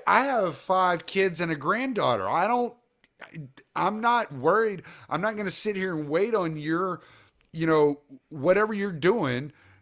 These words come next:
like, to read philosophy and catch up on libertarian philosophy. That's not where we're at right now. We were there five years ago. We're not there right now. And we gotta change tact. We gotta talk to people differently.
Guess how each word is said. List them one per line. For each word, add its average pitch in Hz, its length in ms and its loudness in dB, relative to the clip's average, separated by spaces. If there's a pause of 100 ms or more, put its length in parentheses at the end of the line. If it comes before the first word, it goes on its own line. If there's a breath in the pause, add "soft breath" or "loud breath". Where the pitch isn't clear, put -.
(140)
like, 147 380 -4
to 160 120 -2
read 147 400 0
philosophy 160 920 -2
and 131 240 -8
catch 160 320 -2
up 196 260 2
on 139 220 0
libertarian 147 520 -2
philosophy. 151 640 -6 (300 loud breath)
That's 156 320 0
not 165 240 2
where 160 160 2
we're 151 260 0
at 160 260 -2
right 110 240 -4
now. 98 340 -12 (380 soft breath)
We 170 200 0
were 220 340 2
there 190 640 2 (280 soft breath)
five 151 340 2
years 143 260 -4
ago. 82 340 -12
We're 196 220 4
not 208 320 0
there 180 180 4
right 117 240 0
now. 87 180 -14 (920 soft breath)
And 143 140 -4
we 147 80 -6
gotta 190 240 2
change 151 420 -4
tact. 127 380 -4
We 107 120 -10
gotta 147 440 2 (120)
talk 160 340 -4
to 147 80 -8
people 143 320 -10
differently. 98 580 -8